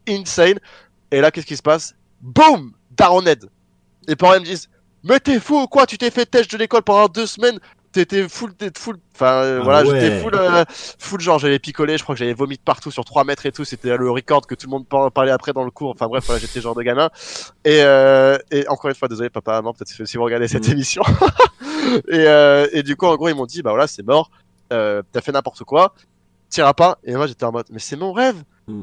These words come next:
Speaker 1: s'il vous plaît. Après, si vous voulez, j'arrête de faire des conneries en cours. » Et là, ils me disent non. Et du coup, là, je les ai, je les ai pas parlé pendant deux semaines. Genre,
Speaker 2: Ok.
Speaker 1: j'ai limite fugué, tu vois. En gros, genre, j'étais en mode, euh, j'en pouvais plus.
Speaker 2: Mm.
Speaker 1: Parce que pour moi, c'était, ça, ça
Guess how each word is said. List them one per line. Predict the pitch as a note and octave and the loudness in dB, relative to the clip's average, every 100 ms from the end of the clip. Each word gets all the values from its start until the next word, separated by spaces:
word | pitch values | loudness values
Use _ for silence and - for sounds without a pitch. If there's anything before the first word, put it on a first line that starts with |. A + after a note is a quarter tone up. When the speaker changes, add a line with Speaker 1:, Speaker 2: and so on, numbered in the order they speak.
| - | -16
Speaker 1:
s'il | - A3+ | -10 -6
vous | A#3+ | -6
plaît. | A3+ D4+ F#4 _ _ - | 0 0 0 _ _ 0
Après, | D#3 B3+ C4 | 0 0 -4
si | G#3+ | -6
vous | |
voulez, | G#3+ B3+ | -6 -4
j'arrête | G3+ F#3+ G3+ | 0 0 0
de | F#3 | -4
faire | F#3+ G3+ | -2 -2
des | - | -2
conneries | F#3+ | -2
en | F#3+ F#3+ | -2 -2
cours. » | A#3+ - - | -2 -4 -4
Et | |
là, | C#3+ | -4
ils | D#3 | -4
me | |
disent | C3+ B2+ | -8 -4
non. | D3 F#3+ _ _ _ _ - | -4 -4 _ _ _ _ -8
Et | |
du | B2+ C4+ | -6 -6
coup, | F3 | -2
là, | E3 | -2
je | B2+ | -2
les | A2+ A#2+ | -4 -8
ai, | A2+ | -8
je | G#2 | -10
les | A#2 A#2 | -12 -4
ai | |
pas | D3+ | -2
parlé | D3+ D3+ | -2 -4
pendant | D#3 A#2+ A2 A2 A2+ | -4 -8 -6 -8 -8
deux | C#3+ | -10
semaines. | - D3 E3+ - | -8 -8 -8 -10
Genre, | G#2+ A2+ | -10 -8
Speaker 2:
Ok. | |
Speaker 1:
j'ai | G#2+ A2+ | -8 -8
limite | A2 C#3 - | -8 -12 -14
fugué, | - A#2+ E3 | -12 -6 -6
tu | - | -2
vois. | C3+ | -2
En | C3 | 0
gros, | A#2+ C#3 | -2 -4
genre, | G#2+ | -4
j'étais | F#2 - G#2+ | -8 -8 -6
en | |
mode, | A2 A#2 G#2 | -4 -6 -6
euh, | G2 F#2+ | -8 -10
j'en | F#2 | -12
pouvais | F2+ A2 | -10 -10
plus. | - - - - | -8 -12 -14 -18
Speaker 2:
Mm. | G2+ | -16
Speaker 1:
Parce | - | -10
que | A#2+ | -4
pour | A#2 | 0
moi, | C3 | -2
c'était, | B2 - G#2+ | -2 -8 -6
ça, | G#2 G2+ | -6 -10
ça | F2+ G#2+ | -8 -6